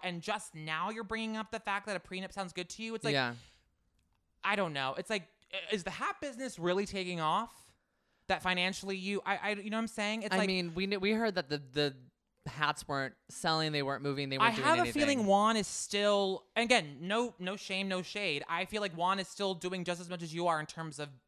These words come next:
Speaker 1: breadwinning.
Speaker 2: Yeah.
Speaker 1: You know what I mean? So it just, it does feel like she's just gonna kind of wants to bring this up because she wants a storyline. She wants to kind of, like, s-, just stick the knife in Juan a little bit. Because I get, he made a mistake and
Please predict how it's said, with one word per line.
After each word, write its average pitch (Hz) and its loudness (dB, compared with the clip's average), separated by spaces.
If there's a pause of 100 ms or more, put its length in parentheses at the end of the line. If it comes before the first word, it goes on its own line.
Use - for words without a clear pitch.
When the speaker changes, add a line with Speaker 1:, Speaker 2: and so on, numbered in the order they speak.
(120)
Speaker 1:
breadwinning. 147 -6 (220)
Speaker 2:
Yeah. 131 2 (120)
Speaker 1:
You 185 -2
know 202 0
what 214 -2
I 208 -2
mean? 208 -4 (220)
So - 0
it 220 -6
just, 233 -8
it 208 -6
does 294 -4
feel 262 0
like 214 0
she's 220 -8
just 220 -4
gonna 208 -2 (240)
kind 226 -10
of 185 -8
wants 202 -4
to 190 -16
bring 190 -6
this 190 -8
up 190 -2
because 185 -4
she - -8
wants 160 -6
a 160 -16
storyline. 208 -2
She - -8
wants 175 -4
to 175 -14
kind 185 -4
of, 160 0
like, 147 0 (380)
s-, - -12
just - -12
stick - -14
the 220 -2
knife 196 -2
in 175 -4
Juan 160 -4
a 151 -8
little 139 -8
bit. 73 -14 (1080)
Because 233 -2
I 233 6
get, 262 0
he 233 -4
made 302 0
a 285 2
mistake 240 -2
and 175 -4